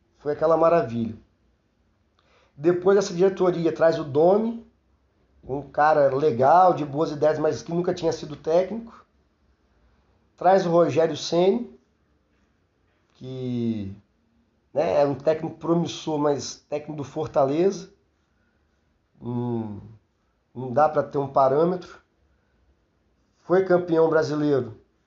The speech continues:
por um centímetro. A torcida, eu comemorei pra caramba, dois mil e vinte, o bicampeonato. Campeão brasileiro, bicampeão brasileiro. Há quantos anos que a gente não era bicampeão brasileiro? Desde oitenta e dois, oitenta e três.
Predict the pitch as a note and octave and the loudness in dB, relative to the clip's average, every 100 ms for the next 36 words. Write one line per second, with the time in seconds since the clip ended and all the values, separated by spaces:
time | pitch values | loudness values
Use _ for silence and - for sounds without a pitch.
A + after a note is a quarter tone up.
0 | _ _ - C#3+ D3+ F3 F3 D3+ - E3+ | _ _ -12 -6 -2 -2 0 -4 -2 -2
1 | G3+ - - _ _ _ _ _ C3+ - | -2 -6 -16 _ _ _ _ _ -12 -2
2 | E3+ A#2+ - G#3+ B3 D3 G#2+ G#2 _ _ | -2 -2 -6 -4 -2 -2 -4 -10 _ _
3 | - E3+ F#3 F#3+ G#3 G3 A3 A#3 A#3+ F#3+ | -2 0 0 0 2 4 4 2 0 2
4 | G3 F3+ C3 D#3 D#3 D#3 E3+ D3 C3+ C#3+ | 2 2 -2 -2 -2 -2 -4 -4 -6 -6
5 | B2+ - B2 C#3+ D3+ D3 C#3+ B2+ A2 - | -8 -12 -8 -6 -6 -4 -2 -2 -6 -10
6 | _ _ _ _ _ _ _ _ _ _ | _ _ _ _ _ _ _ _ _ _
7 | _ D#3+ E3 F3+ E3+ F#3+ G#3 F#3 E3+ E3+ | _ -4 -4 0 2 2 2 0 0 0
8 | C3+ A#2 A3+ A3+ A3 G3 F3 F3 D#3+ C#3 | 0 -2 0 2 0 2 2 2 0 -2
9 | C#3+ C#3 A#2 B2+ G3 G#3+ G3 C#3 E3 E3+ | -4 -4 -6 -2 0 0 0 0 0 0
10 | E3 D#3+ D3+ D3 D#3+ D3+ D3+ D3 D3 B2+ | 0 0 0 -4 -4 -4 0 -2 -2 -2
11 | C#3 C3 E3+ F3+ F#3 F3+ E3+ E3+ - F3+ | -6 0 0 2 0 0 0 -2 -2 -4
12 | F3+ E3+ D3 C3 - | -4 -6 -10 -10 -14